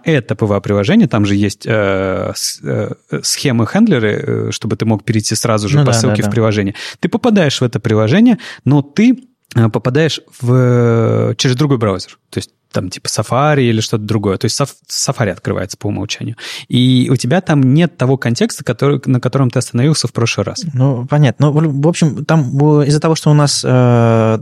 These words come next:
Speaker 2: м, другая модель на I O S, естественно, у нас получаются какие-то сложности переходного периода. Но я хочу одну мысль под-, подсветить, что еще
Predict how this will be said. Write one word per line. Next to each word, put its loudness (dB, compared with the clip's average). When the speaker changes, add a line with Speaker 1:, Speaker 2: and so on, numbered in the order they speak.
Speaker 2:
м, -2
другая 2
модель 0
на 0
I 0
O 2
S, 0
естественно, 0
у 2
нас 2
получаются -4
какие-то -4
сложности 0
переходного 0
периода. 0
Но 2
я 0
хочу 0
одну 2
мысль 0
под-, -8
подсветить, -6
что -2
еще 0